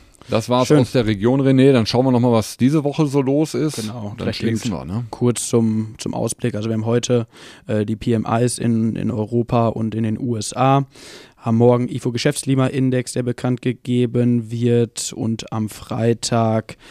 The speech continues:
Speaker 2: Verbrauchervertrauen Uni Michigan und die P-C-E-Zahlen, Preisindex für persönliche Konsumausgaben U S A,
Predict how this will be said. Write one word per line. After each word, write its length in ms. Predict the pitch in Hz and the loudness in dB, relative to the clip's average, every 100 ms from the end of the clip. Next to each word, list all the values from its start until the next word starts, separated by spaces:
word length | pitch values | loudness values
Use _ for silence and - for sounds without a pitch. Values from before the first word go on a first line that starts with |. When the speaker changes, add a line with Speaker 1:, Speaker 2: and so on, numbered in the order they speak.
| - | -12
Speaker 2:
Verbrauchervertrauen 880 | - 113 131 139 120 120 - 120 117 | -8 2 2 4 2 0 2 2 2
Uni 200 | 120 113 | 0 0
Michigan 720 | 120 135 139 123 127 123 123 - - - - - | 0 0 0 0 2 2 0 -4 -20 -20 -20 -6
und 140 | 123 | -4
die 80 | 117 | -2
P-C-E-Zahlen, 1000 | - 117 - - 117 120 - - 110 113 | -2 -2 -4 -2 2 0 -2 -2 0 0
Preisindex 460 | 107 107 117 107 - | -2 -2 -2 -2 -4
für 100 | 117 | -4
persönliche 420 | 113 107 110 110 | -2 -2 -2 -4
Konsumausgaben 760 | - 110 117 110 104 110 110 117 | -4 -4 -2 -2 -2 -2 -2 -2
U 120 | 110 | -4
S 140 | 104 | -4
A, 280 | - 123 127 | -2 2 2